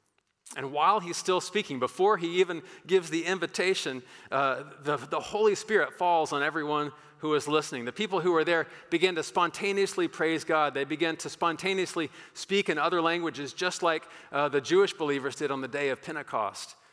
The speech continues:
And in fact, one of the commentators I read this week called this the, the Pentecost of the Gentile world. And when, uh, the, the Jewish Christians, Peter and his friends, saw this, uh, they were astonished. They were amazed. And Peter said,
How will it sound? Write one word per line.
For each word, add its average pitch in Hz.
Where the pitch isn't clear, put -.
And -
in 143
fact, 143
one 143
of 139
the 131
commentators 131
I 131
read 127
this 127
week 131
called 135
this 131
the, 117
the 117
Pentecost 143
of 113
the 113
Gentile 117
world. 107
And 165
when, 160
uh, 123
the, 123
the 120
Jewish 190
Christians, 135
Peter 151
and 131
his 117
friends, 147
saw 170
this, 131
uh, 117
they 165
were 127
astonished. -
They 143
were 135
amazed. 147
And 131
Peter 185
said, 131